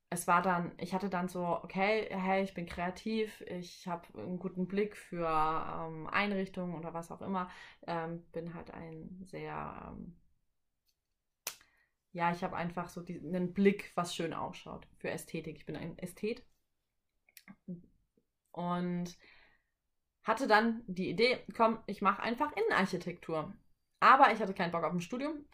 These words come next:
deswegen habe ich mir gedacht, okay, ich habe mich tatsächlich auch so informiert gehabt und da wurde einem auch geraten, weil der Markt einfach total überschwemmt ist mit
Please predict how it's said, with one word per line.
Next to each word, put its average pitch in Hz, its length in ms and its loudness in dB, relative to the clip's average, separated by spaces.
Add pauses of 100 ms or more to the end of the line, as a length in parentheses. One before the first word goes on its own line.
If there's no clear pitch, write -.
deswegen 190 460 2
habe 180 120 0
ich 190 80 -6
mir 175 100 -2
gedacht, 175 360 0
okay, 202 340 2
ich 180 100 -2
habe 208 160 4
mich 220 100 -2
tatsächlich 196 420 0
auch 185 120 2
so 175 140 -4
informiert 214 460 0
gehabt 220 340 4
und 185 60 -4
da 170 120 -2
wurde 208 220 0
einem 175 200 0
auch - 180 0
geraten, 180 600 4
weil 170 180 4
der 170 120 2
Markt 165 300 0
einfach 175 340 -4
total 170 380 0
überschwemmt 175 420 -2
ist - 160 -10
mit 147 180 -8